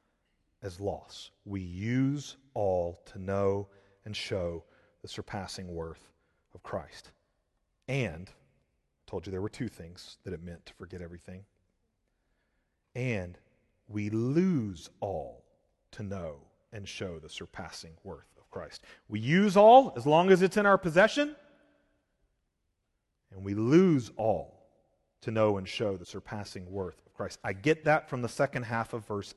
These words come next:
eight, where Paul says, "For Jesus' sake, I have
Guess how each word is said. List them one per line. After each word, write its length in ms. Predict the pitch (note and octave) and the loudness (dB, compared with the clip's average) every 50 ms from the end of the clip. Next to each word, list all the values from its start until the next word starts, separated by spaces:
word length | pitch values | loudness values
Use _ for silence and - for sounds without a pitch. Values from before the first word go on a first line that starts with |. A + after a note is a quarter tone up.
| _ B2 | _ -6
eight, 260 | G#2+ F#2 D#2 - _ _ _ _ _ _ _ _ _ _ _ _ _ _ _ _ _ _ _ _ _ _ | -6 -6 -8 -12 _ _ _ _ _ _ _ _ _ _ _ _ _ _ _ _ _ _ _ _ _ _
where 80 | - - | -20 -12
Paul 240 | - - G2+ G2 | -4 0 0 0
says, 300 | G2 - - G#2+ G#2 - | 0 -2 -4 -6 -6 -6
"For 420 | - - - - A#2 A2 A#2 B2+ B2+ | -8 -12 -8 -4 -2 0 2 0 0
Jesus' 540 | A2+ G#2+ A2+ A2+ A2+ A2 G#2+ - - A2 - | -2 -4 -6 -6 -6 -8 -10 -12 -14 -12 -10
sake, 320 | - - A2+ A2+ A2+ - _ _ | -8 -6 -6 -6 -6 -8 _ _
I 220 | A#2 A2 A2+ A#2+ A#2+ | -6 -6 -4 -4 -4
have 720 | A2+ G#2+ - - - A2+ G#2 F#2+ F2 D#2+ D2+ D2 D2 _ | -6 -8 -10 -12 -10 -10 -8 -8 -8 -10 -12 -16 -20 _